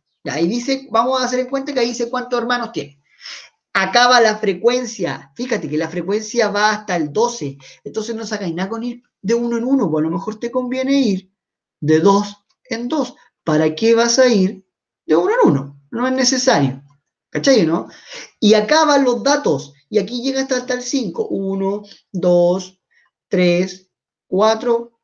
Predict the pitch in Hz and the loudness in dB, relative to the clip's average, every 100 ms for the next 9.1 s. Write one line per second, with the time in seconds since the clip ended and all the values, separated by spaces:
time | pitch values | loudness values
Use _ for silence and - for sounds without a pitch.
0 | _ - 214 - 147 139 185 269 320 311 | _ -6 -2 0 0 0 0 2 2 2
1 | 302 311 247 220 226 294 330 302 320 311 | 2 2 4 2 4 2 2 2 2 2
2 | 175 135 185 294 294 175 202 151 160 139 | 2 2 4 4 2 0 2 2 0 -2
3 | 131 131 120 156 160 180 226 170 143 139 | -4 -10 -6 -4 -2 -4 -4 -6 -4 -4
4 | 143 190 240 302 311 156 - - _ _ | -4 -4 -2 2 2 0 -6 -14 _ _
5 | _ 160 151 170 160 180 196 202 233 247 | _ -8 -6 -4 0 0 0 -4 -2 0
6 | 143 143 190 139 - - - - - _ | 0 -2 -4 -6 -8 -18 -18 -20 -20 _
7 | _ _ _ _ - 330 339 - 302 262 | _ _ _ _ 0 4 4 4 2 2
8 | - 294 311 311 247 240 - 277 277 - | 0 -2 0 0 -2 -6 -4 -2 -2 -6
9 | 247 | -10